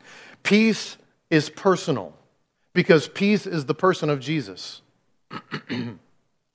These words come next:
If peace is really the person of Jesus, that means, um, it's for all of us who know the person of Jesus Christ. So if we want our peace back, then what we must do is go back to the source.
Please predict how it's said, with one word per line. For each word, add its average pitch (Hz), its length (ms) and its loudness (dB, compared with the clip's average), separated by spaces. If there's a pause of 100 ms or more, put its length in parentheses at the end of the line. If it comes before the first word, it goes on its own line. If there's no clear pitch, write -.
(920)
If - 380 0
peace 247 420 4
is 196 160 -2
really 233 440 6
the 196 160 4
person 190 580 4
of 143 160 -2
Jesus, 123 600 -2
that 196 200 4
means, 185 460 2 (560)
um, 135 340 4 (100)
it's - 160 2
for 185 200 6
all 233 180 8
of 147 140 6
us - 320 -2 (240)
who 202 180 8
know 196 220 10
the 202 100 6
person 190 380 4
of 175 100 2
Jesus 165 380 0
Christ. 214 440 4
So 160 160 6
if 156 120 2
we 196 80 4
want 220 200 4
our 202 120 6
peace - 340 -2
back, 135 480 2 (240)
then 185 140 8
what 196 120 8
we 180 120 6
must 180 340 4
do 208 240 4
is 160 140 4
go 165 160 6
back 190 340 6
to 185 140 0
the 165 100 -2
source. 175 760 0